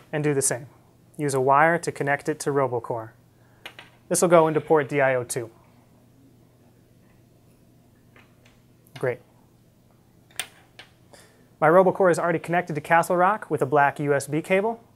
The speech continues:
so let's take a look at the coding. First things first, use my class name Roboterra RoboCore to name my robot, and I'm gonna name him Tom, like I always do. Next, use the class name Roboterra Sound Sensor for my sound sensor, and I'll name it Ear.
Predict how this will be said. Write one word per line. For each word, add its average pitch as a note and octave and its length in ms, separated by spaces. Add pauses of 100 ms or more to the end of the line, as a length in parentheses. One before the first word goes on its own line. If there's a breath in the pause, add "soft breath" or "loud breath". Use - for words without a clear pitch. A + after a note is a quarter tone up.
(120)
so D#3 100
let's E3 120
take F#3 120
a F3+ 60
look F3 100
at F3+ 80
the F3+ 60
coding. D#3 420
First G3 240
things G3 180
first, A#3+ 400 (320)
use F3 200
my F3 120
class F#3 320
name F3 280
Roboterra F#3+ 520
RoboCore D#3 600
to C3 80
name D#3 280
my D#3+ 140
robot, C3 420 (280)
and F#3 100
I'm F3 180
gonna E3 140
name D3+ 180
him C#3 100
Tom, D3+ 360
like D#3 180
I B2+ 100
always A#2+ 280
do. E3+ 220 (960 loud breath)
Next, A3+ 340
use E3+ 280
the D#3+ 60
class E3 340
name D#3+ 240
Roboterra E3+ 760
Sound F#3 460
Sensor C3 540 (160)
for C#3 180
my C3+ 400 (220)
sound A#2+ 340
sensor, F3+ 300
and D3 180
I'll F#3+ 100
name E3+ 200
it E3+ 100
Ear. F3+ 320